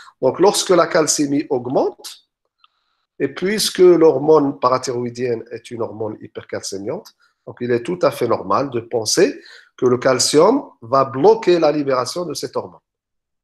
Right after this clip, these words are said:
Puisqu'on a une augmentation du calcium, alors que la P T H augmente le calcium, donc on n'a plus,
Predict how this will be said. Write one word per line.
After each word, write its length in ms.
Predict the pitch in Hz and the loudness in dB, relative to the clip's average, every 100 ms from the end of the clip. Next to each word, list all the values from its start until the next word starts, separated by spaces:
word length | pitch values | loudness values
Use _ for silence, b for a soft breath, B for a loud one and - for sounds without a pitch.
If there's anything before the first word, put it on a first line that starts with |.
| _ | _
Puisqu'on 340 | _ - 123 123 | _ -12 -6 -2
a 80 | 131 | 0
une 100 | 156 | -2
augmentation 580 | 156 151 147 139 139 | -2 -2 -2 -4 -6
du 80 | 117 | -10
calcium, 560 | 110 117 - 127 202 254 | -10 -10 -10 -10 -10 -10
alors 240 | - 120 - | -10 -10 -8
que 80 | 123 | -6
la 140 | 123 | -6
P 180 | - 151 | -6 -6
T 100 | 147 | -4
H 380 | 143 131 - - | -4 -6 -8 0
augmente 540 | 214 214 160 160 147 | 2 2 2 2 2
le 80 | 120 | 0
calcium, 460 | 110 104 - 76 262 b b b | -6 -6 -6 -8 -10 b b b
donc 160 | 120 - | -6 0
on 60 | |
n'a 140 | 127 127 | 0 0
plus, 360 | - 214 185 | -2 -10 -10